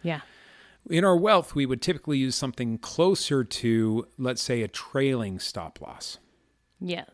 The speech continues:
Speaker 2: All right? Something that the higher it goes, the, the higher the, the
Speaker 1: Well,
Speaker 2: stop
Speaker 1: you
Speaker 2: loss
Speaker 1: can
Speaker 2: goes.
Speaker 1: use it
Speaker 2: It just
Speaker 1: in a
Speaker 2: trails
Speaker 1: day
Speaker 2: you.
Speaker 1: trade. You just are <clears throat> manually moving it or whatever.
Speaker 2: Well,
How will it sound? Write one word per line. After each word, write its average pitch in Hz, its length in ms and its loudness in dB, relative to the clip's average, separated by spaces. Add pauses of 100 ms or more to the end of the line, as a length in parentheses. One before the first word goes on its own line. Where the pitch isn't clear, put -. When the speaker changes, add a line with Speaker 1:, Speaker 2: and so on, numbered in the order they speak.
(260)
Speaker 2:
All 107 60 -2
right? 107 260 -2
Something 135 460 -2
that 120 240 -4
the 120 80 -6
higher 131 340 -2
it 117 100 -6
goes, 110 380 -2
the, 104 500 -4
the 107 100 -8
higher 104 360 -4
the, 95 420 -6
the - 80 -6
Speaker 1:
Well, 302 100 4
Speaker 2:
stop 330 140 6
Speaker 1:
you 349 60 6
Speaker 2:
loss - 100 -4
Speaker 1:
can 330 100 4
Speaker 2:
goes. 294 80 2
Speaker 1:
use 294 180 2
it 254 80 -2
Speaker 2:
It - 20 4
just 220 140 10
Speaker 1:
in 196 40 8
a 180 40 4
Speaker 2:
trails 123 140 2
Speaker 1:
day 226 220 10
Speaker 2:
you. 240 60 2
Speaker 1:
trade. 185 480 0
You 190 80 -4
just 196 320 -4
are 185 300 0 (260)
<clears throat> - 300 -20
manually 185 680 0
moving 170 400 -4
it 170 220 -4
or 196 180 -2
whatever. 160 680 -4 (280)
Speaker 2:
Well, 156 200 4